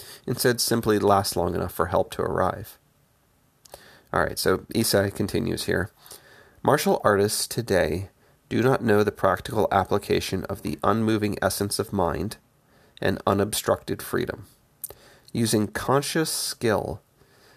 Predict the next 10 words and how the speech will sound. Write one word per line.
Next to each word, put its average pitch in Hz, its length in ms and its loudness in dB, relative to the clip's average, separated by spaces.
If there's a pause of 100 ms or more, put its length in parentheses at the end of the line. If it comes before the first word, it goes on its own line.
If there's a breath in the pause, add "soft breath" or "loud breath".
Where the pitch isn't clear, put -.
(120)
they 101 140 2
squander 117 600 2
their 127 200 4
spirit 101 520 2
on 95 140 0
trivial 107 540 -2
techniques, - 760 -6 (640 soft breath)
and 98 220 -4
with 151 260 -2
this, - 420 -4